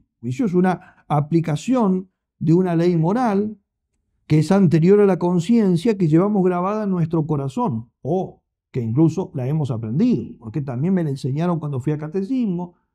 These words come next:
me la enseñaron mis padres, ¿no? La he aprendido en los libros, en los buenos ejemplos, también, digamos, todo eso lo he complementado. Pero es una aplicación, después yo esa, esa,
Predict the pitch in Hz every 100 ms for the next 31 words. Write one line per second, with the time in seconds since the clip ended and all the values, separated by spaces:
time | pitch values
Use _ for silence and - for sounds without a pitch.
0 | _ _ _ - 143 135 127 135 120 107
1 | 107 113 - - 220 175 156 160 160 -
2 | _ _ _ _ _ 139 - - _ _
3 | - 143 160 180 135 147 156 175 147 143
4 | 170 208 247 185 170 160 135 131 127 160
5 | 175 247 220 165 175 170 131 98 110 147
6 | 147 117 160 127 - 127 127 147 127 147
7 | 143 120 107 117 247 185 95 - _ _
8 | _ _ 151 196 339 294 165 165 156 -
9 | 311 202 135 120 208 214 226 226 214 -
10 | 196 196 127